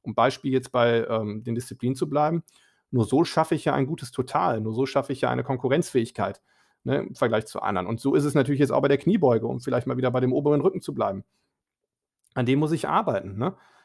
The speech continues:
Wenn ich daran nicht arbeite und versuche, noch mehr meine Beine und meine, ähm, meine Hüfte aufzubauen, die schon eh meine Stärke eigentlich sind in der Bewegung, ähm, da immer stärker und stärker werde, werde ich vielleicht auch ein bisschen stärker und auch vielleicht was schwerer, aber wenn ich oben immer noch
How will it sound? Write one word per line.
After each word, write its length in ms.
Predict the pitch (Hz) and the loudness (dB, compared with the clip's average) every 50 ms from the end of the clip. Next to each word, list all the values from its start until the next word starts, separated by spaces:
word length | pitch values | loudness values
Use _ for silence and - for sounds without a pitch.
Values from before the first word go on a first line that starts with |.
| _ _ | _ _
Wenn 100 | - 131 | -2 -2
ich 120 | 135 135 139 | 0 0 2
daran 180 | 143 143 151 | 2 2 2
nicht 220 | 151 127 - - 113 | 0 -2 -4 -2 0
arbeite 320 | 131 165 185 196 190 185 | 0 2 2 0 0 -2
und 80 | - - | 0 0
versuche, 340 | 143 123 123 175 180 - | 0 0 0 -2 -6 -4
noch 80 | 147 120 | -4 -2
mehr 240 | 123 123 139 147 151 | 0 2 2 2 2
meine 180 | 151 139 135 | 2 0 0
Beine 360 | 127 110 107 107 147 170 180 170 | 0 2 2 2 2 2 0 0
und 80 | 147 | 0
meine, 340 | 139 135 135 135 131 127 127 | 0 0 0 0 0 0 -2
ähm, 340 | 113 123 120 113 113 113 110 - _ _ _ _ _ _ _ - | -2 -2 -2 -2 -2 -4 -6 -8 _ _ _ _ _ _ _ -6
meine 160 | - 123 117 | -2 0 0
Hüfte 280 | 139 180 - - - - | 0 0 0 0 0 0
aufzubauen, 540 | - - - - 165 143 156 170 190 185 156 | 0 -2 -4 -4 -2 0 2 2 2 2 0
die 120 | 143 139 | -2 -4
schon 200 | - - 131 - | -4 -4 -4 -2
eh 60 | 151 | -2
meine 180 | 143 131 123 120 | -2 -2 -2 -2
Stärke 380 | - - 110 127 170 - 180 | -2 0 0 0 0 2 0
eigentlich 180 | 170 175 170 139 | 0 0 0 -2
sind 120 | 170 190 | -2 -2
in 60 | - 165 | -2 -2
der 60 | 156 | -4
Bewegung, 460 | 151 147 143 165 170 185 185 190 - _ _ _ _ _ _ _ _ _ _ - | -4 -4 -4 -4 -2 -2 -2 -4 -4 _ _ _ _ _ _ _ _ _ _ -6
ähm, 160 | 120 127 123 | -4 -2 0
da 100 | 131 123 | 0 0
immer 200 | - - 165 143 | 2 2 0 0
stärker 320 | - - 147 165 160 - | 2 4 4 4 4 2
und 80 | 143 123 | 0 0
stärker 360 | - - 139 156 - 175 170 | 0 0 0 2 2 2 2
werde, 260 | 175 175 170 170 143 - - - - - _ | 2 0 0 0 -4 -6 -10 -16 -20 -20 _
werde 240 | - 139 135 156 170 | -4 2 2 4 4
ich 100 | 165 - | 2 0
vielleicht 400 | - 143 131 131 147 147 - - | 0 2 6 6 6 6 4 0
auch 100 | 139 - | -2 -2
ein 120 | 131 127 131 | 0 0 0
bisschen 220 | 139 - 135 123 | 0 0 0 -2
stärker 520 | - - - 110 107 123 - 180 202 214 | -2 0 0 0 0 0 0 -2 -2 -2
und 220 | - 143 131 - - | -2 -6 -6 -6 -6
auch 160 | 120 - - | -6 -6 -4
vielleicht 220 | 131 123 120 123 | -4 -6 -4 -4
was 80 | - 110 | -6 -10
schwerer, 440 | - - - 123 143 147 190 202 - | -8 -4 -2 0 0 0 0 0 -2
aber 200 | 147 139 127 127 | -2 -2 -2 -2
wenn 100 | 131 135 | -2 -2
ich 160 | 131 - - | -4 -4 -4
oben 220 | 190 202 190 160 | -2 -2 -2 -2
immer 180 | - 160 156 147 | -2 0 0 0
noch 240 | 143 147 143 - | 0 0 -2 -4